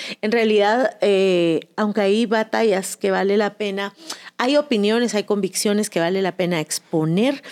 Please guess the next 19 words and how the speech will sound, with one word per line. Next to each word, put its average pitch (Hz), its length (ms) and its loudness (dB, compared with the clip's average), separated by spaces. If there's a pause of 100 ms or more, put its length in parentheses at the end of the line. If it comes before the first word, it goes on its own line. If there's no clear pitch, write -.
(580)
Eh, 180 340 0
yo 202 140 2
sí 202 180 0
no 202 160 0
creo 208 240 -2
que 202 80 0
la 180 140 0
red 170 180 -4
social, 196 440 -2 (220)
creo - 140 -2
que - 80 0
hay 381 80 2
una 294 160 0
batalla 220 400 0
cultural 185 460 0
en 196 100 0
la 185 100 0
red 151 160 -4
social 170 360 -4